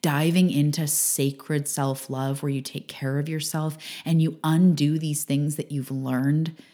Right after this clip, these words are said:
that allows you to have better boundaries and get to know your energy and how to work with it and really step into your power,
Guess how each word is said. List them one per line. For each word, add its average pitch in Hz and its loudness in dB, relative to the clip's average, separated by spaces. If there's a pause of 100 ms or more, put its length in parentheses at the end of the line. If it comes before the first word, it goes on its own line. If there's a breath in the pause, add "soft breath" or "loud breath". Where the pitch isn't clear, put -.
(340 loud breath)
that 170 0
allows 147 0
you 160 0
to 151 -2
have 151 -2
better 135 -4
boundaries 165 2 (240 loud breath)
and 143 2
get 139 -2
to 151 -2
know 143 4
your 127 0
energy 165 -2
and 135 -6
how 135 -6
to 127 -4 (100)
work 165 -4
with 170 -4
it 156 -2 (240 loud breath)
and 143 2
really 165 4
step 160 -2
into 156 -2
your 135 -4
power, 156 -4